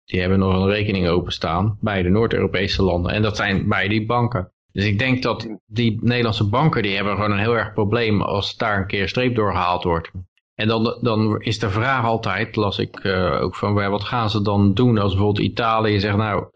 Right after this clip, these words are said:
toedeledokie, wij, eh, default op onze, eh, op die schuld. Eh, de regels zijn dan, geloof ik, dat die hele schuld moet worden afgewikkeld op de alle andere landen in de, naar rato. Maar dat betekent dat een heleboel Italiaanse schuld ook bij Frankrijk en Spanje terechtkomt. En Portugal en Ierland en zo.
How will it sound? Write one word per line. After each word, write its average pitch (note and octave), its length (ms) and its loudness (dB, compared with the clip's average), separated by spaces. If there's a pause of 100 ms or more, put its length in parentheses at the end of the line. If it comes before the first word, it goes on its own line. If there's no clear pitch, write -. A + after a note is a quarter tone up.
toedeledokie, G2 760 2
wij, G2+ 340 0
eh, G2+ 180 4
default G#2 500 0
op G2 180 0
onze, G2 640 2 (200)
eh, F#2+ 380 0
op - 160 -4
die G2 100 0
schuld. F#2+ 420 0 (220)
Eh, G2 280 -4
de A2 120 0
regels A2+ 460 2
zijn G#2+ 240 0
dan, G2 140 0
geloof G2 240 0
ik, G#2+ 100 -4
dat A#2 160 -2
die A2+ 120 0
hele A#2 440 2
schuld - 420 0
moet A2+ 160 2
worden A2 280 2
afgewikkeld B2 720 0
op A2 120 -2
de - 60 0
alle B2+ 180 2
andere B2+ 300 4
landen F2+ 480 2 (120)
in G2+ 260 2
de, F#2+ 280 2
naar G#2 280 2
rato. F#2+ 540 -2 (400)
Maar A#2 140 -2
dat A#2 80 0
betekent C3 220 -2
dat B2+ 160 0
een A#2+ 80 2
heleboel C3 460 2
Italiaanse C#3 640 2
schuld C3 400 0
ook C3 200 2
bij A2+ 220 2
Frankrijk A#2+ 640 0
en A#2 80 0
Spanje C3 380 0
terechtkomt. G2 640 -2
En G2 140 -2
Portugal A2+ 720 0
en G2 120 0
Ierland A#2 500 2
en G2+ 60 2
zo. G#2 340 0